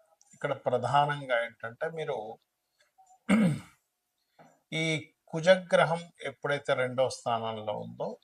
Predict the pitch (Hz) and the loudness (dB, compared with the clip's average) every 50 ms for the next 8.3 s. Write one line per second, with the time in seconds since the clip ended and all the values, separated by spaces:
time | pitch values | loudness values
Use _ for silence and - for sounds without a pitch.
0 | _ _ - 160 160 170 165 156 156 151 139 - - 120 123 120 117 113 120 120 | _ _ -16 -14 -12 -12 -10 -8 -8 -8 -6 -8 -10 -10 -10 -12 -8 -4 -2 -2
1 | 123 135 135 135 - - 160 156 151 151 147 143 143 135 131 127 123 117 - - | -2 -2 -4 -4 -2 -4 -4 -4 -4 -6 -6 -6 -6 -8 -12 -12 -12 -14 -14 -12
2 | 117 113 131 143 160 - _ _ _ _ _ _ _ _ - 110 110 - - - | -8 -6 -6 -6 -6 -10 _ _ _ _ _ _ _ _ -16 -14 -12 -10 -6 -4
3 | 135 127 127 123 120 113 110 107 107 120 120 139 175 - - _ _ _ _ _ | -4 -2 0 2 2 2 2 2 -2 -4 -4 -4 -4 -4 -8 _ _ _ _ _
4 | _ _ _ _ _ _ _ _ _ _ 262 254 240 - - 208 185 165 - - | _ _ _ _ _ _ _ _ _ _ -8 -8 -8 0 0 0 0 0 0 -2
5 | 139 - - _ 156 151 147 135 131 - - - 117 110 110 107 113 123 143 175 | -2 -4 -2 _ -6 -4 -4 -4 -6 -8 -10 -8 -4 -2 -2 -2 -2 -4 -8 -10
6 | - - 175 127 117 - - 60 - - - - _ 60 - - 58 57 57 - | -8 -10 -10 -12 -10 -6 -4 -4 -2 -4 -4 -8 _ -12 -10 -8 -8 -10 -10 -10
7 | - - - - - 139 143 143 175 170 160 156 160 180 185 185 165 139 123 117 | -12 -12 -10 -8 -8 -8 -8 -6 -6 -6 -4 -4 -2 2 2 4 4 4 2 0
8 | 120 113 120 143 - 214 | 0 2 2 2 2 2